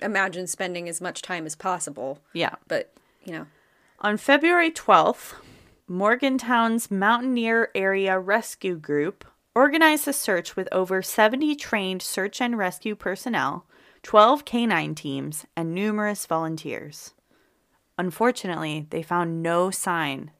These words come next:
Speaker 2: of missing Bryn Hargreaves. The Mirror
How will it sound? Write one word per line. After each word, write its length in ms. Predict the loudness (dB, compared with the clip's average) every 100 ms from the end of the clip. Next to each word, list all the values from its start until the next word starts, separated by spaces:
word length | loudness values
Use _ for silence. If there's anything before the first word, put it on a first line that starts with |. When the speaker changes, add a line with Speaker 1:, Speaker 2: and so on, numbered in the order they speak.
| _
Speaker 2:
of 140 | -10 -6
missing 560 | -6 -4 -6 -6 -8 -14 _
Bryn 320 | -8 -6 -8
Hargreaves. 840 | -10 -10 -10 -10 -12 -12 -14 -18 -20 _ _ _ _ _ _ _
The 100 | -6
Mirror 580 | -2 0 2 2 0